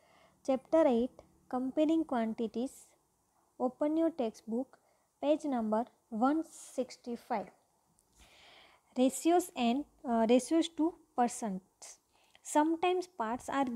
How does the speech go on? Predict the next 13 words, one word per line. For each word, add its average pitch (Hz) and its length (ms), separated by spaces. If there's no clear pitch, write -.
given 233 400
to 285 180
us 240 360
in 240 220
the 247 140
form 285 320
of 226 280
ratios 226 480
and 240 220
we 311 180
need 254 240
to 247 80
convert 247 380